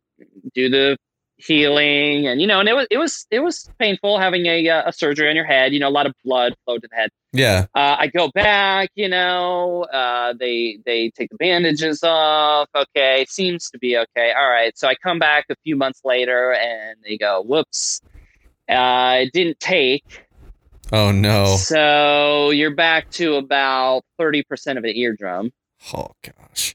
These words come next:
Speaker 1: So they're like, "Oh, great. Here we go again." And actually, that was my first day ever going skydiving. So I go, so I'm like, I'm just like,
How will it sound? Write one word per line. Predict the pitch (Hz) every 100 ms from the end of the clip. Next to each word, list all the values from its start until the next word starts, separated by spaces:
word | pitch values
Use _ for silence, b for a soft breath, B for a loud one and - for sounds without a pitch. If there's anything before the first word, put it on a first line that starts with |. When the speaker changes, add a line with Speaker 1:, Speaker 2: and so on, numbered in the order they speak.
| _
Speaker 1:
So | -
they're | 110
like, | 104 101 107
"Oh, | 123 120 104 -
great. | 95 101 104
Here | 139 123
we | 110
go | 117
again." | 117 123
And | 170
actually, | 185 247 -
that | 294
was | 277
my | 226 214
first | - 226 -
day | 196
ever | 175 196
going | 196 190
skydiving. | 151 - 131 151 156 98 98 101 101
So | 165
I | 143
go, | 139 143 135 _ _ _ _
so | - 185
I'm | 170
like, | 156 139 -
I'm | 143 143
just | 135 127
like, | 123 107